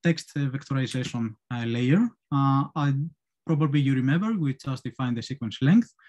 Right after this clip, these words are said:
So how many tokens maximum and what will be the vocabulary size. And based on this, we take the f-, fifteen thousand most common words of the corpus. Uh, let's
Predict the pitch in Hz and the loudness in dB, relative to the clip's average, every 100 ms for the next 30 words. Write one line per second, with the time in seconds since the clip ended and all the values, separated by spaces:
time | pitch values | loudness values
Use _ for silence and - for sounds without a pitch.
0 | - - 139 139 147 143 139 135 123 - | -20 -6 -4 -2 2 6 6 4 0 -10
1 | _ 127 147 220 - - _ _ _ _ | _ -6 -2 -2 -4 -20 _ _ _ _
2 | 139 147 208 220 233 151 143 170 156 147 | -4 0 4 4 2 0 0 0 0 0
3 | 151 139 147 139 135 127 135 127 120 117 | -2 0 -2 -2 -4 -6 -8 -6 -6 -6
4 | 127 160 214 - - 139 135 127 147 143 | -4 -2 -4 -6 -2 0 0 0 -2 -2
5 | 139 120 180 202 - 143 143 143 131 131 | -4 -2 -2 -4 -4 -6 -4 -6 -6 -12
6 | - - - _ - - - - - 180 | -12 -20 -20 _ -16 -14 -14 -2 2 4
7 | 185 165 151 147 151 - 143 143 143 - | 4 4 4 4 2 6 6 6 4 -4
8 | _ 143 135 139 147 117 123 127 - - | _ 2 6 6 4 -2 -2 -4 -4 -8
9 | 113 110 117 117 113 - - _ - 139 | -8 -4 -2 0 -2 -6 -20 _ 0 0
10 | - - _ _ - - - _ - 131 | -2 -14 _ _ -20 -20 -20 _ -4 0
11 | 127 127 127 | 2 2 0